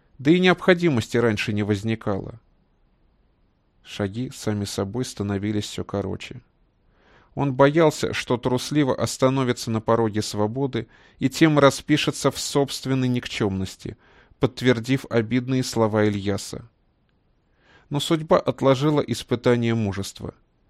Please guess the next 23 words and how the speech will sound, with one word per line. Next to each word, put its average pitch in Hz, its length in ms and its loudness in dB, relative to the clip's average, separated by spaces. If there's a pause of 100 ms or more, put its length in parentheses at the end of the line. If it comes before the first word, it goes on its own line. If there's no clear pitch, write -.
(280)
Впереди 170 420 2
послышались 127 680 0
приглушённые 113 720 0
голоса 117 500 4
и 147 60 2
какая-то 120 480 2
возня. 101 520 -2 (1160)
Как - 200 -8
ни 143 100 0
странно, 156 520 2
он 139 240 0
испытал 131 440 0
облегчение 110 920 -4 (520)
и, 170 120 0
став - 360 0
на 117 120 0
полную 107 440 0
ступню, 151 580 -4 (360)
тут 180 200 4
же 147 120 4
зацепил 127 560 0
маленький 113 440 0
камешек. - 600 -2